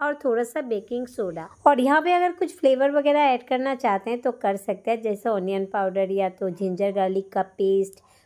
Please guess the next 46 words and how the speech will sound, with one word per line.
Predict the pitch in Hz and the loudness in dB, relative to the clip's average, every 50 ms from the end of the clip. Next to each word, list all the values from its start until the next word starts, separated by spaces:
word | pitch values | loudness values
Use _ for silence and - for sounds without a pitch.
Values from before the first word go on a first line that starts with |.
| _ _ - | _ _ -2
कुछ | 285 254 | -2 0
भी | 269 254 302 302 | 0 -2 -2 -2
जो | 247 254 240 | 0 2 2
आपको | 233 220 226 - - 240 | 2 2 0 -2 -4 -4
पसंद | 233 240 220 - - 240 220 208 202 | -2 -2 -4 -4 -4 -4 -4 -4 -2
है, | 226 233 | -2 -2
इस | 202 208 - | -2 -4 -4
तरह | - 208 208 202 | -4 -2 -2 -2
का | 202 208 | -2 -4
कुछ | 208 214 214 208 - | -4 -4 -6 -6 -6
फ्लेवर | - 208 202 185 190 208 | -4 -4 -4 -2 -2 -2
ऐड, | 208 202 196 196 - | 0 0 0 -2 -4
मसाले | 202 190 180 175 - 185 185 190 196 | -6 -6 -6 -6 -6 -6 -4 -2 -2
वगैरह | 196 202 185 196 196 202 | -4 -4 -4 -2 -2 0
ऐड | 196 190 185 185 | 0 0 -2 -4
करना | - - 196 196 196 196 | -4 -6 -4 -4 -4 -4
चाहते | 190 - 196 185 180 214 | -4 -4 -4 -4 -2 -4
हैं | 220 220 | -6 -4
तो | 220 285 | -4 -4
कर | 277 - 208 180 | -4 -2 -4 -4
सकते | 170 - - 170 160 _ - 180 | -4 -6 -10 -12 -12 _ -14 -14
हैं। | 180 _ _ _ _ _ _ - | -14 _ _ _ _ _ _ -8
मैंने | 226 220 220 233 226 | -4 -4 -2 -2 -4
सिंपल | 220 - 240 208 196 240 226 | -2 -2 -2 -2 0 -2 0
रखा | 226 226 214 226 - | 0 -2 -4 -2 -2
है, | 254 269 262 | 0 0 0
नहीं | 226 190 190 185 | -2 -2 -2 -4
किया | 180 - 196 185 196 | -6 -4 -4 -2 -2
है। | 220 247 - _ _ _ _ _ - | -4 -6 -10 _ _ _ _ _ -6
अभी | - 247 285 | -2 2 2
हम | 294 302 302 302 | 2 2 2 0
इसे | 285 294 330 | 0 0 2
अच्छी | 294 240 240 - - 294 285 | 2 2 0 0 -4 -4 0
तरह | 294 262 220 220 220 | 0 0 0 0 -2
से | 208 - 220 202 | -2 -2 -2 -2
फेंट | 196 - 285 226 208 208 - | -2 2 2 2 2 2 -2
लेंगे। | 180 170 160 170 165 180 | -2 -2 -2 -2 -6 -6
ये | 196 196 220 214 | -2 0 0 0
देखिए, | 208 220 214 214 - 269 262 | 0 -2 -2 0 0 0 0
इस | 240 - - | 0 -2 -2
तरह | - 226 208 214 | -4 -2 0 0
से | 208 - 240 | 0 0 0
आपको | 220 208 214 - 247 226 | 0 0 -2 -2 -4 -4
फेंट | 226 - 247 226 226 220 | 0 0 2 2 2 2
लेना | 226 208 196 190 208 | 0 -2 0 -2 -4
है | 233 | -8